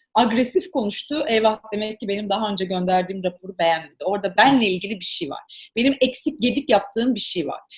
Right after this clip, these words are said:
Ya da işte diğer tarafta birisi hani çok, e, coşkulu, çok heyecanlı, çok mutlu. Ha, demek ki ben, e, çok iyi olduğum için ve yapmam gereken her şeyi çok başarılı bir şekilde tamamladığım için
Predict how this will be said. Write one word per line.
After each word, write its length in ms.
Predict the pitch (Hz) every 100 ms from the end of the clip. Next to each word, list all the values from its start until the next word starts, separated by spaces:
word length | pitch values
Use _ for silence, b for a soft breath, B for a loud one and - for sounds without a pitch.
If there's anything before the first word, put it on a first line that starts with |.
| B
Ya 120 | 254 254
da 40 |
işte 340 | 294 - 294
diğer 280 | 233 339 320
tarafta 480 | 320 240 233 - 269
birisi 340 | 269 277 320
hani 220 | 294 254 247
çok, 400 | 311 302 302 220
e, 280 | 202 180 - b -
coşkulu, 800 | 202 262 254 - - 208 202 269
çok 220 | 277 254
heyecanlı, 480 | 214 180 180 165 165
çok 240 | - -
mutlu. 360 | 202 - 262 254
Ha, 300 | - 208 233 165
demek 260 | 170 196
ki 100 | -
ben, 220 | 185 254 285 B B -
e, 220 | 165 165
çok 260 | - 208 -
iyi 120 | 220
olduğum 340 | 196 202 277
için 360 | 269 - 277 302
ve 340 | 208 202 185 - -
yapmam 320 | 180 226 226
gereken 300 | 214 202 208
her 120 | 214
şeyi 180 | 208 214
çok 220 | 269 226
başarılı 340 | 214 220 220 226
bir 100 | 220
şekilde 340 | 208 214 190
tamamladığım 600 | 226 214 214 208 196 254
için 280 | 190 -